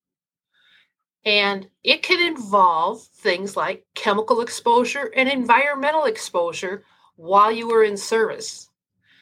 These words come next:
That's why it's so important, because you may not realize that when you were stationed on Camp Lejeune in nineteen fifty-three,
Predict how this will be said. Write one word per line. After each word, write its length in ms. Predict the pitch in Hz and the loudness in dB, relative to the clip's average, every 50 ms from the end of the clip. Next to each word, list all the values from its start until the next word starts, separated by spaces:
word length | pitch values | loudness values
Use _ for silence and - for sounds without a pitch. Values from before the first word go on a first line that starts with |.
| _ _ _ - | _ _ _ -2
That's 260 | 208 196 196 196 - | -2 -2 -2 -2 -2
why 200 | 226 226 220 226 | 0 2 2 2
it's 260 | 208 - - - - | 2 -2 -4 -8 -10
so 320 | - - - 269 285 302 | -6 0 2 2 4 2
important, 640 | 320 320 311 - - 285 269 247 - 180 180 - - | 2 0 -4 -2 2 4 4 4 2 -2 -12 -10 -8
because 400 | 214 202 - 202 202 196 190 196 | -6 -4 -2 -4 -4 -4 -4 -4
you 180 | 247 311 349 | -4 -4 -2
may 180 | 349 311 285 247 | 0 0 0 2
not 280 | 226 226 214 214 202 214 | 4 4 4 4 4 2
realize 760 | 240 285 311 285 220 151 147 156 165 - - - - - - _ | 2 2 2 2 4 4 2 2 0 -2 -8 -14 -18 -18 -6 _
that 160 | - 180 - | 0 0 0
when 160 | 196 208 208 | 0 -2 -2
you 160 | 214 226 269 302 | 0 -2 0 2
were 220 | 302 269 247 240 | 2 2 2 2
stationed 520 | - - - 233 233 247 240 - 226 214 | 0 0 2 2 2 0 -2 -2 0 2
on 180 | 208 185 190 190 | 2 2 0 0
Camp 340 | - - 226 214 202 - 202 | -2 -2 -2 -2 -2 0 -2
Lejeune 600 | 190 185 180 180 196 240 277 269 220 196 196 196 - - - - - - - | -2 -2 0 2 2 2 4 2 0 0 -2 -4 -10 -14 -14 -14 -14 -6 -4
in 200 | 202 185 180 180 | -2 -2 0 2
nineteen 600 | 196 214 240 233 - - - 254 254 233 220 196 | 2 2 2 0 -2 -2 0 2 2 2 2 0
fifty-three, 1120 | - - 254 233 - - - 196 180 - - - - 220 247 262 214 - - - - - | 0 2 0 0 0 -2 -10 -12 -12 -10 -10 -6 -2 0 0 0 0 -2 -4 -10 -16 -20